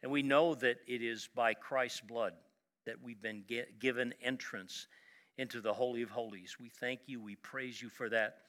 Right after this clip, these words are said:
I ask, Father, as we have an audience with you, that you would inspire via the Holy Spirit everything that's spoken, that your words would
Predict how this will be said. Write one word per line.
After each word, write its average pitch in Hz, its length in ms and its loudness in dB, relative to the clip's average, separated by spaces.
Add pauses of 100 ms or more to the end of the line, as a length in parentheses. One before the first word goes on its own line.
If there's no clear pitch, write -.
(520)
I 139 120 6
ask, 151 280 6
Father, 143 300 4
as 117 160 -2
we 135 100 -2
have 123 160 6
an 120 80 2
audience 120 460 2
with 110 200 -16
you, 110 140 -8
that 107 140 -10
you 113 160 -12
would 110 80 -8
inspire 113 760 2
via 107 220 -4
the 101 140 -8
Holy 107 260 -14
Spirit 98 500 -6
everything 110 480 -8
that's 95 200 -12
spoken, 113 500 -4 (540)
that 117 120 0
your 110 160 -8
words 120 380 -4
would 101 180 -14